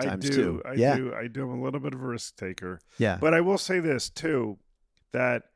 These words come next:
Speaker 2: you know, when I was here with the Jeep, um, in nineteen in its stock form, I,
Speaker 1: Right.
Speaker 2: I was as green as, you know, you were today.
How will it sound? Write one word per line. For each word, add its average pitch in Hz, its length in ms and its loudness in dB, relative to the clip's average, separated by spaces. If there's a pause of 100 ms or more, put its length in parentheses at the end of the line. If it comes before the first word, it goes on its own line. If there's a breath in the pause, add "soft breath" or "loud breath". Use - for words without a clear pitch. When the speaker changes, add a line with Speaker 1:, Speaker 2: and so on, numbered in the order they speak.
(380)
Speaker 2:
you 139 100 0
know, 123 380 2
when 131 240 -2
I 143 160 2
was 175 200 -2
here 151 440 2
with 127 420 -4 (360)
the 113 220 0
Jeep, 120 480 -4 (840)
um, 98 600 -8 (280)
in 110 200 -4
nineteen 117 800 -4 (560)
in 117 180 -2
its 120 200 -6
stock 113 440 -2
form, 135 520 -2
I, 117 180 -2
Speaker 1:
Right. 92 180 2
Speaker 2:
I 127 40 0
was 123 280 -4
as 113 260 -4
green 110 680 -6
as, 101 320 -8 (140)
you 117 100 -6
know, 107 120 -4
you 104 220 -6
were 110 180 -2
today. 117 680 -4